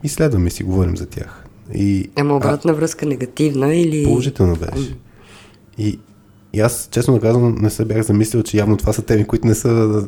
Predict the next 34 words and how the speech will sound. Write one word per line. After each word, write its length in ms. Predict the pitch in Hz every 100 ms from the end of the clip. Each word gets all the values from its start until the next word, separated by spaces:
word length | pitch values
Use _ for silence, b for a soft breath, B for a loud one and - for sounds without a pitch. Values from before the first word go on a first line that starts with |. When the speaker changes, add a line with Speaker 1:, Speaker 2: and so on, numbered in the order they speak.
| -
Speaker 1:
не, 160 | 104 104
не, 240 | 104 107
не 140 | 107
ги 220 | 107 117 113
обсъждат 540 | 107 - 123 98 95
толкова 340 | - 95 -
много 380 | 90 92 87 85
в, 180 | - - -
в, 320 | 90 - - B B B
в 100 | -
контекста 500 | - 92 87 87 -
на 180 | 87 82
работа. 380 | 78 - - - B B B -
И, 60 | - - -
и, 100 | 110
и 160 | -
сега 240 | - 127 143
замислих, 360 | 151 147 139
че 200 | - 127 - - - - - - - - - - - - - - - - - -
един 220 | 107 107
от, 260 | 135 - -
един 180 | 104 107
от 140 | 123
вариантите, 520 | 98 98 95 95 - 87
нали, 340 | 87 87 85
да 160 | - -
кажем, 300 | 98 104 101
и 60 | - - - - - - -
просто 380 | - 95 - 87
размишлявам 600 | 87 87 85 - 85 82
буквално 360 | 80 - 87 82
сурово 320 | - 85 85
в 100 | 82
момента, 440 | 85 98 - 101